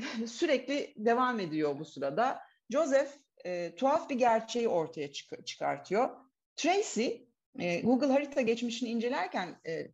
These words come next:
işte Deniz'in timeline'dan bahsederken söylediği o hani altı otuz birde annesinin evinde son bir kez görüldüğünü, yani işte telefonun en azından görüldüğünü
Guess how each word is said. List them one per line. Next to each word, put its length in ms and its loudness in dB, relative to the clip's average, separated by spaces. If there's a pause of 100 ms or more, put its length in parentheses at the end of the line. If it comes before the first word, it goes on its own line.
işte 260 0
Deniz'in 540 2
timeline'dan 680 4
bahsederken 640 0
söylediği 460 -4
o 60 4
hani 200 0
altı 300 0
otuz 300 -8
birde 200 -2
annesinin 480 -4
evinde 560 2 (280)
son 260 6
bir 160 6
kez 240 4
görüldüğünü, 720 4 (520)
yani 240 -4
işte 360 -4
telefonun 440 2
en 120 0
azından 460 -2
görüldüğünü 720 -2